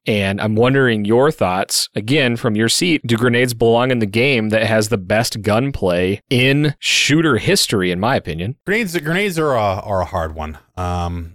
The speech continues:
Speaker 2: I think that, uh, I think the grenades are, and, uh, they're overpowered. I mean, generally speaking, um, they are too powerful. They just do too much damage.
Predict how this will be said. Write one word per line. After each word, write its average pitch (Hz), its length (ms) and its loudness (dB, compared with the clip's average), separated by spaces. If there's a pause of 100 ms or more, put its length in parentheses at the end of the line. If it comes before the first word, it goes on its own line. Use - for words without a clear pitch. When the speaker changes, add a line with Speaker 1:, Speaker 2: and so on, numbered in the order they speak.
Speaker 2:
I 98 100 -4
think 110 340 -6
that, 98 380 -2
uh, 92 500 0 (360)
I 131 120 -2
think 175 160 -2
the 156 60 -2
grenades 131 640 -4 (120)
are, 107 480 0 (1080)
and, 147 220 -2
uh, 147 320 -4
they're 156 260 0
overpowered. 98 680 -2 (140)
I 104 120 -6
mean, 95 240 0
generally 82 460 -4
speaking, 85 540 -10
um, 85 520 -4 (100)
they 95 400 -4 (100)
are 98 600 -2
too 196 160 -4
powerful. 147 460 -2 (220)
They 101 200 -4
just 104 160 -4
do 113 100 -2
too - 140 -4
much 123 180 -4
damage. 107 640 -4